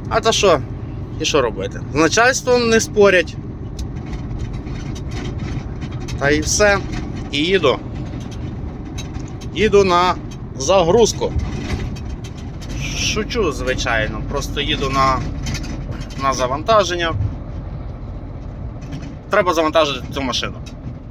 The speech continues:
А так як нікого нема, і, <laughs> і всі лебедя рубають, ніхто не хоче ним їхати. <laughs> Це в першу чергу та причина, а друга причина, що нікого немає.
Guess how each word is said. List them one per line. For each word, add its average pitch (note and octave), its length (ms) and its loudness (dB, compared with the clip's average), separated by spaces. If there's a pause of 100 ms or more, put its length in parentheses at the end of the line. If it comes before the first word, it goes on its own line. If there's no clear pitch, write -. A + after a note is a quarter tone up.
(800)
А C3 60 -6
так C3+ 180 2
як B2 140 2
нікого C3+ 400 2
нема, F#3+ 380 4
і, B2 260 0
<laughs> - 0 - (2250)
і E3 80 2
всі F#3+ 200 4
лебедя E3 360 4
рубають, E3 460 4
ніхто D3+ 200 -2
не D3+ 80 0
хоче D3+ 240 2
ним C3+ 180 0
їхати. A#2+ 380 0 (1000)
<laughs> E3 220 -4
Це E3+ 220 2
в D3+ 80 -4
першу C#3+ 300 4
чергу B2+ 360 2 (1160)
та G3+ 140 6
причина, C#3+ 440 -2
а A2 560 2 (420)
друга D3+ 220 4
причина, C#3 400 -2
що A2 260 -2 (640)
нікого C#3+ 340 2
немає. E3+ 320 4